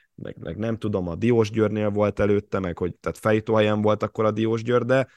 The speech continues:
de hogyha szakmailag nézed, akkor Kutor Attilához képest Kondás Elemér az nem egy előrelépés. És, ö, és ez volt az egyik rossz döntés, aztán a másik rossz döntés az, hogy erre nem időben reagált a klub,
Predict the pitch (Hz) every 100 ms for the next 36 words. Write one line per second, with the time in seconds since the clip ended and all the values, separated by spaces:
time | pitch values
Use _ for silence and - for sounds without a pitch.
0 | _ _ _ - 117 123 - 160 - 113
1 | 110 113 110 120 127 123 123 - 120 -
2 | 127 110 107 - 104 95 95 - 107 110
3 | 101 _ _ _ - 113 98 85 104 104
4 | 104 104 104 107 87 87 85 76 76 78
5 | 80 78 76 - _ _ _ _ _ _
6 | _ - 107 139 127 120 131 165 139 120
7 | 113 113 135 139 143 135 135 135 131 123
8 | - 127 131 123 113 117 113 110 107 110
9 | 107 107 110 107 107 110 107 101 107 95
10 | 90 90 92 87 87 82 - - 113 143